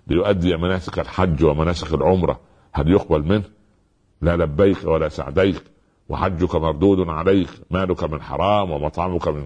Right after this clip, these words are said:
حرام، ومشربك من حرام، وملبسك من حرام، فكيف أستجيب لك؟ هكذا يرد الله عليه حجته، سبحان الله. حتى نحن في الدعاء نقول:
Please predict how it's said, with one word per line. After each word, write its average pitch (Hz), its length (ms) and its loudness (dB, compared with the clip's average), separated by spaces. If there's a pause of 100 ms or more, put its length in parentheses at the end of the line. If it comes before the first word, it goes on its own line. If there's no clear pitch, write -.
حرام، 98 480 2
ومشربك 85 580 0
من 73 180 -6
حرام، 98 520 0 (320)
وملبسك 82 520 0
من 78 200 -8
حرام، 98 440 0 (300)
فكيف 107 420 2
أستجيب 92 500 2
لك؟ 104 360 0 (260)
هكذا 104 400 2
يرد 101 380 4
الله 107 380 2
عليه 95 320 -2
حجته، 82 500 -4 (400)
سبحان 85 340 0
الله. 87 320 2 (440)
حتى 90 300 2
نحن 95 240 2
في 82 80 0
الدعاء 90 300 2
نقول: 98 380 2